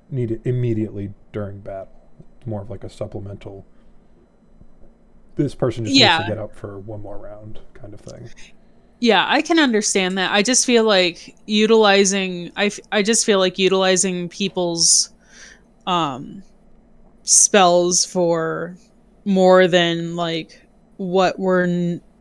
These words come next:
Speaker 2: what we're known to d-, use them for. So kind of spreading out your spell slots to different spells that, you know, might not,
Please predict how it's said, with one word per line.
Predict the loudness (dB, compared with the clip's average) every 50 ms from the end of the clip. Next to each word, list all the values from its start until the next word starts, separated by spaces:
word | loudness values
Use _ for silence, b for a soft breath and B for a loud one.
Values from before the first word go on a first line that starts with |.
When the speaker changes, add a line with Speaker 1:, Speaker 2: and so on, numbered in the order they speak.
| _ _ 0
Speaker 2:
what | 4 4 4 6
we're | 6 6 6
known | 6 4 4 4 4 4 6 6 6 4 4 2 0
to | 0 0 0 -2
d-, | -2 -4 -6 -12 -8 -4
use | -2 0 0 2 2 2
them | 2 2 0 0
for. | 0 0 2 2 4 2 2 2 0 0
So | -2 -2 -2 -2
kind | 0 0 0 0 0 0
of | 0 -2 -4 -6 -12 _ b b b b b b b b b b b b b -20 _ _ _ -20 _ -20 -18 -6
spreading | 0 2 2 2 4 6 6 6 6 4 2 2
out | 2 2 4 2 2 0 0
your | 2 2 2 2 0 -2 -4 -6 -12 _ _
spell | -2 0 0 2 2 2 2 2
slots | 2 2 2 2 0 0 2 2 2 2 2 2
to | 2 2 2 0 -2 -4 -6 -8 -10 -2
different | 0 0 2 2 2 0 0 0 -4 -8 _ _ _
spells | -2 0 2 2 4 4 4 4 4 2 2
that, | 2 0 0 -2
you | -2 -2 0 0
know, | 0 0 0 -2 -4 -6 -8 B B B B B B B B B _ _
might | 2 4 4 4 4 4
not, | 4 2 2